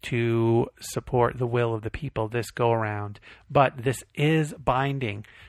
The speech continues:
uh, starting in twenty twenty. So going forward, any superdelegates from Maine that have declared their choice will then impact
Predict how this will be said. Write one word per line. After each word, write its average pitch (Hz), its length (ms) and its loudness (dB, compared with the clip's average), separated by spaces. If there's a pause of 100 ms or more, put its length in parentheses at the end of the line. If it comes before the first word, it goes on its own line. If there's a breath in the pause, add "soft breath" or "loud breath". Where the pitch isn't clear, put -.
(160 loud breath)
uh, 113 240 0
starting 117 540 4
in 120 500 -4 (160)
twenty 113 400 -2
twenty. 117 420 -2 (300 loud breath)
So 127 280 4
going 135 360 4
forward, 143 600 4 (840)
any 135 220 2 (120)
superdelegates 123 800 2 (220 soft breath)
from 123 420 0
Maine 123 480 -4 (360 soft breath)
that 127 120 2
have 120 180 -2
declared 120 640 0
their 117 200 2
choice 160 580 0 (300 loud breath)
will 131 180 2
then 131 360 0
impact 135 680 -4